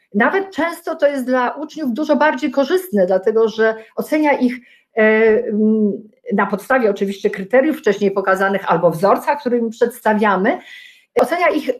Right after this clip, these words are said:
ich kolega i, lub koleżanka, czyli, y,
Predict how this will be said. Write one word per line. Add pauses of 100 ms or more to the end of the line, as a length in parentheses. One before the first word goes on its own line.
ich
kolega
i,
lub
koleżanka,
czyli,
y,